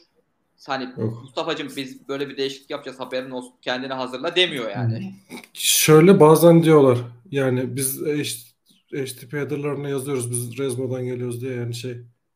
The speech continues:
Speaker 2: user agent olarak. Öyle bulup bize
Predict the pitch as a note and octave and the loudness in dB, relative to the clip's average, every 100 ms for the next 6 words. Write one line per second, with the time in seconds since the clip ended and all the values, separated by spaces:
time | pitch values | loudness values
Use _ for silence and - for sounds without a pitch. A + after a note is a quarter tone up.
0 | _ _ - B2 A#2+ B2 A#2 A#2+ A#2+ C3 | _ _ -8 -4 -2 -2 -2 -6 -6 -8
1 | E3 E3 _ _ _ _ _ C#3 D3 D3 | -8 -10 _ _ _ _ _ -6 -2 -2
2 | D3+ E3 - C3+ D#3 | -4 -8 -10 -6 -4